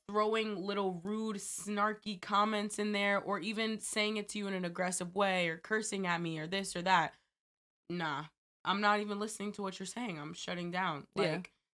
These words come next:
Speaker 1: that makes a person on the defense.
Speaker 2: I also think that, like, you and me probably think alike. We probably watch a lot of people's body language, too. When
Speaker 1: Yes.
Speaker 2: people are, like, telling you it,
Speaker 1: If
Speaker 2: um,
Speaker 1: somebody's
Speaker 2: things.
Speaker 1: talking to me like this <laughs>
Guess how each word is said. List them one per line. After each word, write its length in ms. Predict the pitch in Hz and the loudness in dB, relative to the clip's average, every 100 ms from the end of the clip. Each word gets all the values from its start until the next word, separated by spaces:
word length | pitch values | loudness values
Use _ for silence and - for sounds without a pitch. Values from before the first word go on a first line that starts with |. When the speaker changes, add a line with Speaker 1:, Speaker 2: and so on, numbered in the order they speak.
| - | 2
Speaker 1:
that 180 | 185 | 2
makes 220 | 202 196 - | 2 -2 -6
a 40 | |
person 360 | 202 190 185 180 | -6 -6 -4 -4
on 140 | 170 | -4
the 60 | 165 | -4
defense. 420 | - 320 240 - _ - - | -4 0 0 -2 _ -8 10
Speaker 2:
I 160 | 226 | 12
also 220 | 269 294 294 | 12 8 4
think 360 | 247 226 214 | 6 4 4
that, 300 | 190 185 170 | 6 6 6
like, 200 | 165 160 - _ _ - | 4 0 -2 _ _ -12
you 280 | 185 202 226 | 0 6 6
and 80 | |
me 140 | 214 196 | 6 4
probably 280 | 208 180 180 | 4 4 2
think 200 | 190 185 | -2 2
alike. 220 | 185 180 | 2 2
We 80 | 190 | -2
probably 240 | 262 262 226 | 0 2 4
watch 200 | 190 196 | 4 4
a 60 | |
lot 120 | 165 | 2
of 60 | 165 | 2
people's 220 | 185 160 | 0 -2
body 280 | 156 156 165 | 0 2 2
language, 400 | 151 147 143 - | -2 -4 -6 -4
too. 140 | 165 151 | -2 -2
When 20 | |
Speaker 1:
Yes. 280 | 175 165 190 | -2 -2 0
Speaker 2:
people 220 | 202 190 | 0 4
are, 260 | 175 165 160 - | 8 8 6 2
like, 200 | 156 - | -2 2
telling 260 | 185 175 | 2 2
you 180 | 151 147 | 0 -4
it, 140 | 123 - | -4 -2
Speaker 1:
If 120 | 208 | 2
Speaker 2:
um, 80 | 180 | 6
Speaker 1:
somebody's 320 | 214 254 285 | 6 6 2
Speaker 2:
things. 60 | - | 0
Speaker 1:
talking 360 | 226 208 - 254 | 0 0 0 -6
to 100 | - | -2
me 160 | 269 254 | 0 2
like 280 | 208 190 - | 0 0 2
this 480 | 196 302 - - | 8 8 8 0
<laughs> 40 | - | 2